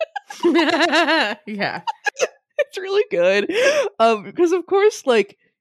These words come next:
Speaker 2: he's in a horrifying situation. He's in a house where all the, like, exits are, like, barred with, like, explosives, and, um, he's trying to flood the place and, you know, like, he just, he's in a really bad situation and there's, like, this, like,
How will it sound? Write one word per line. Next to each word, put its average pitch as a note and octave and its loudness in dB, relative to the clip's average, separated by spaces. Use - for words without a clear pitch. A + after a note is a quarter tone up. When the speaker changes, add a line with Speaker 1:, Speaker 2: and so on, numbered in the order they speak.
Speaker 2:
he's D4 0
in E4 0
a F4+ 2
horrifying C4 0
situation. F#3+ -4
He's A3+ -6
in C4 -2
a A#3 -2
house G3 -2
where F3 -4
all F3+ 0
the, G#3+ 0
like, F#3 0
exits E3+ -6
are, F#3 0
like, D#3+ -2
barred D#3+ -2
with, F3 -6
like, E3 -4
explosives, E3+ -4
and, E3 -2
um, E3+ -2
he's G#3 -4
trying G#3 -2
to G#3 -2
flood E3 -4
the F#3 -6
place F3 -2
and, E3+ -2
you G3 -6
know, F#3 0
like, E3+ -2
he C4+ -2
just, - -4
he's A3 -6
in A#3+ -2
a C4 2
really F3 -4
bad E3+ 0
situation F#3 -4
and F3+ -2
there's, F3 -4
like, D#3 -2
this, F3 -6
like, E3+ -2